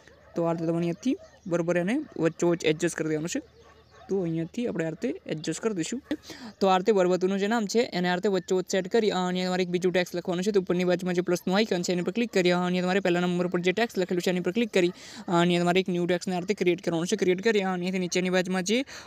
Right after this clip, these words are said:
અ, એડિટ લખેલું છે પેન્સિલનું આઇકન છે એની પર ક્લિક કરી અને અહીંયા તમારે શુભકામનાઓનું એક ટેક્સ્ટ છે એને તમારે અહીંયાથી પેસ્ટ કરવાનું છે અને એ તમને Telegram-ની અંદર મળી રહેશે. તો તમે ત્યાંથી, અ, કોપી કરી અને અહીંયા તમે પેસ્ટ કરી શકો છો.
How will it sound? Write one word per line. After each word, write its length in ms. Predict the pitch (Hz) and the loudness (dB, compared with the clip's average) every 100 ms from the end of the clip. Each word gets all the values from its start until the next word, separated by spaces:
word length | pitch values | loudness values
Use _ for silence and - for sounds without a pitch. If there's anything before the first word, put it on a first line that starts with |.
| - | -2
અ, 40 | 175 175 - | 2 4 2
એડિટ 280 | 202 247 | 0 0
લખેલું 240 | 202 190 180 | -2 0 2
છે 80 | 208 | 2
પેન્સિલનું 440 | 190 170 180 170 | 0 -2 -2 0
આઇકન 260 | 165 175 170 | 0 0 -2
છે 100 | 196 | -2
એની 100 | 175 | -2
પર 100 | 185 | -2
ક્લિક 200 | 240 220 | -2 0
કરી 120 | 185 - | -2 2
અને 200 | 185 - | 0 2
અહીંયા 200 | 180 180 | 2 2
તમારે 200 | 185 226 | 4 2
શુભકામનાઓનું 840 | - 180 - 180 180 180 185 185 | 2 -2 0 0 0 0 0 2
એક 160 | 180 180 - | 2 2 -4
ટેક્સ્ટ 260 | 233 208 | -14 -10
છે 100 | - | -4
એને 80 | 185 | -2
તમારે 140 | 180 175 | 0 0
અહીંયાથી 240 | 175 240 | 0 0
પેસ્ટ 260 | 208 180 - | 2 2 2
કરવાનું 300 | 165 165 185 | 2 2 2
છે 100 | - | 0
અને 240 | - 185 - | 0 0 2
એ 100 | 185 | 2
તમને 220 | 185 214 | 2 0
Telegram-ની 500 | 202 180 180 180 185 | 2 2 2 0 -2
અંદર 160 | 180 | -2
મળી 140 | 202 233 | 0 2
રહેશે. 320 | 202 - 277 | 2 2 0
તો 80 | 220 | 0
તમે 160 | 185 | -2
ત્યાંથી, 420 | 185 185 180 247 294 | 0 0 0 0 0
અ, 360 | 392 180 180 175 | 0 2 2 4
કોપી 300 | 185 190 190 | 2 2 2
કરી 220 | 233 220 | 2 0
અને 200 | 175 180 | -2 -4
અહીંયા 160 | 180 | -2
તમે 140 | 180 190 | -2 -2
પેસ્ટ 260 | 190 180 | 2 0
કરી 160 | - 170 | 0 -2
શકો 200 | 170 165 | -2 -2
છો. 160 | 214 | -2